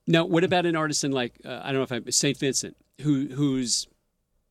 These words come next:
still a quality artist putting out quality music? In fact, Jess Frank has a show before this, and she was playing some Saint Vincent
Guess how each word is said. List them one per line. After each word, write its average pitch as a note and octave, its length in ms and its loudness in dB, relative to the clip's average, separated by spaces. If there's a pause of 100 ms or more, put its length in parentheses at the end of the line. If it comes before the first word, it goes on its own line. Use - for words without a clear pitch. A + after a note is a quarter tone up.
(160)
still F#3 300 2
a C#3+ 60 -4
quality D3+ 500 0
artist C#3 500 -2
putting C#3 180 -4
out B2 140 -4
quality B2+ 420 -4
music? A#2+ 400 -2
In A2 80 -2
fact, A2+ 240 -4
Jess A#2 300 -2
Frank A#2+ 320 -4
has A#2+ 180 -4
a G#2+ 60 -6
show A2+ 320 -2
before A2+ 320 -4
this, A2 200 -4
and A2+ 100 -4
she - 160 0
was A2 120 -2
playing A2 280 -6
some A2 160 -2
Saint - 240 -4
Vincent G#2 360 -4